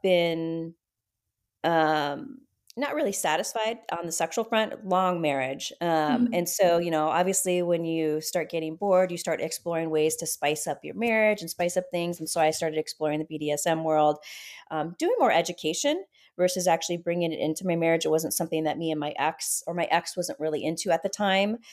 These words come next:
Speaker 2: Mm-hmm.
Speaker 1: Um, so during, like, the last ten years of my marriage, I was really into educating myself on B D S M, what I would wanna do.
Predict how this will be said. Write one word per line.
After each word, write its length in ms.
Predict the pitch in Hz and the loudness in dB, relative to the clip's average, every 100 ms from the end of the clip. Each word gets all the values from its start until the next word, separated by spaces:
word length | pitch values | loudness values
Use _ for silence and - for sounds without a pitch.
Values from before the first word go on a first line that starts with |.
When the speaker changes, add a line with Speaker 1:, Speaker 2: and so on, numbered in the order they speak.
| - | -2
Speaker 2:
Mm-hmm. 160 | 254 233 | 2 4
Speaker 1:
Um, 240 | 170 160 | 2 0
so 280 | 165 190 180 180 | -2 0 0 4
during, 260 | 262 247 | 4 4
like, 180 | 226 185 | 2 -2
the 120 | 160 | -2
last 420 | 160 190 202 202 - | 0 2 2 2 0
ten 200 | 202 175 | -2 0
years 200 | 165 165 | -2 -2
of 80 | |
my 140 | 160 156 | -4 -2
marriage, 280 | 147 143 151 | 0 0 2
I 60 | |
was 160 | 156 165 | 0 -2
really 480 | 185 220 208 180 160 | -4 2 2 2 2
into 300 | 175 180 - - | 0 0 -2 -2
educating 440 | 156 170 165 156 | -2 -2 -2 -2
myself 340 | 147 156 147 | -2 0 0
on 100 | 156 | 0
B 100 | 151 | -4
D 120 | 147 143 | 0 0
S 180 | 143 | 2
M, 300 | 196 180 180 | 4 4 2
what 160 | 175 151 | 2 2
I 80 | 135 | 2
would 120 | 135 | 0
wanna 180 | 143 143 | -2 -8
do. 560 | 156 190 180 170 170 170 | -4 2 6 8 6 4